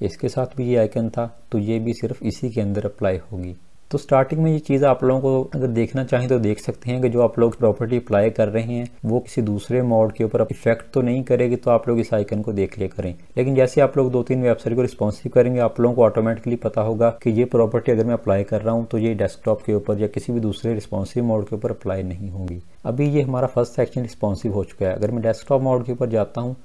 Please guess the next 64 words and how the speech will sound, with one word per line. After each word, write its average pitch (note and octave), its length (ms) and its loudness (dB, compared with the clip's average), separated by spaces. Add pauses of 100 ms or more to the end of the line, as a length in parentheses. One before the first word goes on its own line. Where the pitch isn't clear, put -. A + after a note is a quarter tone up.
तो A2+ 60 -2
आप A2+ 160 0
लोग A#2+ 140 0
देखें A2+ 460 -4
कि - 180 -4
यहाँ G#2+ 340 0
पर A#2 80 0
ये A#2 140 2
बिल्कुल A2 340 -2
वैसे G#2 300 -2
का G#2+ 120 0
वैसा G2+ 300 -2
ही A2 160 -2
शो G#2 220 -6
हो G2+ 120 -2
रहा A2 140 -2
है C3 240 -6
जैसा G#2+ 260 -2
हम A2 120 -2
लोगों G2+ 180 -2
ने G#2+ 100 -4
बनाया F#2 360 -6
था। D#2+ 240 -10 (340)
तो A#2+ 80 -6
ये B2 80 2
हमारा B2+ 180 0
फर्स्ट B2 260 -2
सेक्शन C3+ 240 -2
रिस्पॉन्सिव B2+ 480 -6
हो A#2 120 -2
चुका - 220 -12
है। A#2 160 -12 (220)
अगर B2+ 240 2
आप B2+ 160 2
लोग C3 120 4
इमेज A#2+ 220 2
साइज B2 240 2
को B2 100 0
कम C3 200 0
करना B2+ 240 0
चाहते A#2+ 300 -2
हैं B2 100 -4
तो C3 100 -6
वो A2 140 0
भी C3 160 -4
स्टाइल A2+ 380 -2
वाले A#2 200 4
ऑप्शन A2+ 260 0
में A#2 140 0
आकर G#2 340 -2
आप A2 240 -2
लोग B2+ 120 2
यहाँ A2 240 -2
पर B2 80 -2
इसकी A#2+ 220 -2
विड्थ G#2+ 240 -2
सेट - 280 -2
कर - 140 -4
सकते - 280 -10
हैं। G2+ 80 -4
फर्ज A2 220 -2
करें A#2+ 220 -4
अगर A#2 180 -2
मैं A#2+ 140 -8